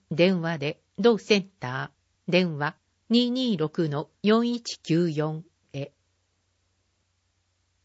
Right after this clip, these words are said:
特設無料人権相談所。暮らしの中で起こる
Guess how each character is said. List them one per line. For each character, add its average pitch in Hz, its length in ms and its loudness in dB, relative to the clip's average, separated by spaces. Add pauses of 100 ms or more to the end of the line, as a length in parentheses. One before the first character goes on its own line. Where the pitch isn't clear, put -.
(140)
特 190 220 0
設 247 300 2
無 220 160 4
料 226 260 6
人 208 240 0
権 220 260 2
相 196 320 2
談 185 360 0
所。 139 200 -4 (1600)
暮 233 160 2
ら 240 60 4
し - 160 -6
の 233 120 2
中 233 220 0
で 185 100 2
起 147 120 0
こ 160 220 -2
る 147 200 -2